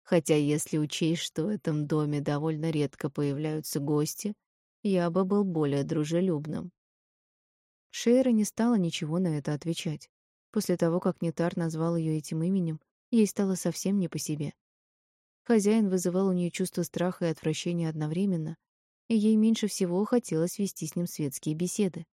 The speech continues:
Пусть он скорее скажет, что от нее требуется, а дальше будь что будет. Но разве девушки не падки на красивую внешность? А ведь я стал намного привлекательнее, не правда ли?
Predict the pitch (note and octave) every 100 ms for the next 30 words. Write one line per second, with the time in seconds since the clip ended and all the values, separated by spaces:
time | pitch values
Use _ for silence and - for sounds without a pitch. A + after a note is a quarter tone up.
0 | _ _ _ _ _ _ _ - A#3 G#3+
1 | G3+ - F#3+ G#3 F#3+ - G3 F#3 - F3
2 | E3+ - F3 - A#3 D#3+ D3 - C#3 C#3
3 | D3+ E3 E3+ C#3+ D3 - E3+ F#3+ G#3+ C3+
4 | - _ _ _ _ _ _ _ _ _
5 | _ _ _ _ - F3 E3 E3 E3 D#3
6 | D#3 D#3+ D#3+ D#3 D#3+ - D#3 D#3 D#3 -
7 | F3 E3 - F#3+ F#3+ F3+ E3+ D#3+ - D#3
8 | D3+ E3 E3+ F#3 E3+ E3+ - - E3 -
9 | - - _ _ - F3+ D#3 D3 D#3+ D#3
10 | - D#3 D#3 D3+ D3+ D3+ D3 D3 D#3+ D3
11 | D3 - E3 F3+ E3+ F3 D#3+ D#3 F#3+ _
12 | F3 D#3+ - C#3+ D3+ F#3 F3 E3